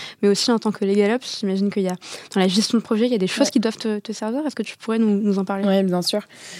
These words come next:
Speaker 2: Alors déjà, d'un point de vue, euh, juridique pur, j'ai vraiment appris, euh, chez Thales à négocier et à rédiger un contrat. Et, euh, j'ai, j'ai développé des automatismes, euh, chez eux qui, je pense, me, bah, me suivront ju-, jusqu'au bout.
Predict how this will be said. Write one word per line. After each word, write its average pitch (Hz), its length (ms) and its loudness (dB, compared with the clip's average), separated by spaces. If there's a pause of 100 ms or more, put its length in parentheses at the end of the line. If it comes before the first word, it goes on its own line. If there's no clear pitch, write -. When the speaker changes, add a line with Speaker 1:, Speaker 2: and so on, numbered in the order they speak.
(220)
Speaker 2:
Alors 180 180 2
déjà, 185 320 2
d'un 185 140 -2
point 185 180 -6
de 185 60 -4
vue, 180 180 -8
euh, 143 1000 -2 (260)
juridique 190 680 2
pur, 226 260 0 (540)
j'ai 180 200 0
vraiment 196 400 2
appris, 202 400 -2 (160)
euh, 170 560 -6
chez 202 180 0
Thales 190 220 2 (880)
à 196 100 4
négocier 196 600 0
et 185 40 -4
à 185 120 -2
rédiger 180 300 -4
un 180 100 -2
contrat. 180 320 -8 (540)
Et, 180 260 0
euh, - 360 -4
j'ai, 196 300 -4
j'ai 170 200 -4
développé 180 340 0
des 190 140 2
automatismes, 190 640 0
euh, 170 320 -2
chez 180 360 0
eux 202 40 2
qui, 180 260 -6
je - 60 -10
pense, 185 320 -6
me, 165 440 -6
bah, 170 220 -2
me 175 160 0
suivront 175 400 -4
ju-, 165 240 -6
jusqu'au 170 300 -8
bout. 202 180 -2